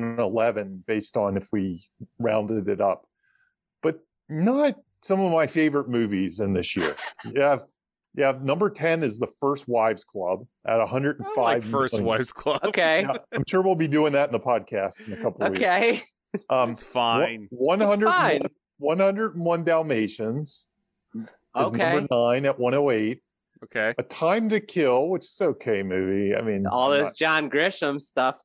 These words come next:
Speaker 1: Yes.
Speaker 2: That was big in the
Speaker 3: Yeah.
Speaker 2: mid
Speaker 1: Uh,
Speaker 2: nineties.
Speaker 1: The Birdcage, which I
Speaker 3: I,
Speaker 1: pr-,
Speaker 3: I
Speaker 1: might
Speaker 3: love
Speaker 1: be,
Speaker 3: The
Speaker 1: you know.
Speaker 3: Birdcage.
Speaker 1: Uh,
Speaker 2: Yeah.
Speaker 1: it's good. It's good.
Speaker 3: Oh,
Speaker 1: I,
Speaker 3: man,
Speaker 1: mean,
Speaker 3: I
Speaker 1: I,
Speaker 3: think it's
Speaker 1: I'll
Speaker 3: great.
Speaker 1: take The Birdcage.
Speaker 3: Yeah.
Speaker 1: Uh, Ransom, uh, at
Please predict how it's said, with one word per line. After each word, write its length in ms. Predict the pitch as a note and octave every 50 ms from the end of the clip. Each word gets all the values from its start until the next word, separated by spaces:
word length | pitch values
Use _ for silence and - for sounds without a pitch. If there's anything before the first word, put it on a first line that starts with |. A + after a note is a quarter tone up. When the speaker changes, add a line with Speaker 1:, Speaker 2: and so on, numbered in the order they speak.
| _
Speaker 1:
Yes. 320 | - C3 A#2+ A#2+ B2 B2 B2
Speaker 2:
That 80 | B2 C#3
was 200 | C#3+ C#3 B2 A#2
big 420 | - C3 C3+ D3+ E3 D#3 C3+ A#2+
in 140 | A#2 A2+ A#2+
the 140 | A#2+ A#2 A#2
Speaker 3:
Yeah. 260 | A2+ G#2+ G#2 G2 F2+ A#2 A#2+ - - -
Speaker 2:
mid 380 | A2+ A2+ A2+ A#2+ B2 B2 A#2+
Speaker 1:
Uh, 20 | A#2+ B2
Speaker 2:
nineties. 640 | C3+ B2+ C3 B2+ A#2 A2+ A2+ A2+ A2+ A2+ - - - _ _ _ _ -
Speaker 1:
The 160 | C3 C#3 C3+
Birdcage, 1040 | A2+ - D#3 D3+ E3 F#3 F#3 D#3+ - - D#3 C#3+ B2+ C3 C#3+ E3 F3+ F#3+ - - -
which 220 | D#3+ D#3 D3 -
I 100 | D3 C3 B2+ A2+ G#2 -
Speaker 3:
I, 80 | C3+ - _ _ _ _ _ -
Speaker 1:
pr-, 100 | D#3 D#3+ - -
Speaker 3:
I 160 | C3 D#3+ F#3+
Speaker 1:
might 80 | D3 D3+
Speaker 3:
love 180 | F3 E3 D#3+ B2+
Speaker 1:
be, 40 | B2+
Speaker 3:
The 40 | C3
Speaker 1:
you 240 | A2 A#2 A2+ A2 A2
know. 100 | G2+ F#2+
Speaker 3:
Birdcage. 440 | A#2+ G#2 F#2+ F2+ F2+ - - - -
Speaker 1:
Uh, 40 | F#3+
Speaker 2:
Yeah. 240 | - C3+ B2 A3+ C4+
Speaker 1:
it's 140 | C4+ - -
good. 420 | - - - G3+ E3+ E3 E3+ G3
It's 220 | A#3+ B3 B3 B3 -
good. 340 | - G#3+ E3 C3+ C#3+ D3+ D3
Speaker 3:
Oh, 40 | C#3
Speaker 1:
I, 160 | - - F#3+
Speaker 3:
man, 140 | C3 A#2+ A#2
Speaker 1:
mean, 80 | A#2
Speaker 3:
I 100 | A#2+ C3
Speaker 1:
I, 40 | C#3+
Speaker 3:
think 120 | - G#3+ D#3
it's 180 | C#3 A#2 - -
Speaker 1:
I'll 100 | F#3+ G3+
Speaker 3:
great. 80 | G#3 G3+
Speaker 1:
take 140 | G#3 F#3+ F#3
The 60 | D#3
Birdcage. 580 | A2 A2 G#2 F2 - - F2 E2 F#2 - - - _ _ _ _ - -
Speaker 3:
Yeah. 100 | G#2+ - C#3 C3+
Speaker 1:
Uh, 40 | C3 -
Ransom, 880 | C3+ C3 C3 C#3 C#3+ D3+ F3+ G3 F#3+ G3 - E3+ E3 F3+ G#3 A#3 A#3+ A#3+ _ _ _ _ _ _ - C3+ C3 - -
uh, 400 | C3 C3+ C3 B2 B2+ B2+ B2+ B2+ A#2+ - _ _ -
at 260 | C3 B2+ A#2+ -